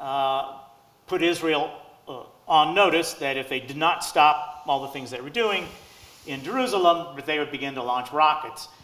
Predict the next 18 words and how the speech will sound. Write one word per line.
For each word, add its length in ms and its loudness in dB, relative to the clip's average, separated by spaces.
And, 500 -4
uh, 240 0
even 160 -6
before 340 -2
Israel 260 -6
could 160 -14
make 160 -6
a 80 -12
decision, 460 -8
and 80 -18
we 100 -18
know 180 -8
what 120 -8
Israel 220 -10
was 120 -14
going 240 0
to 80 -4
do, 240 -6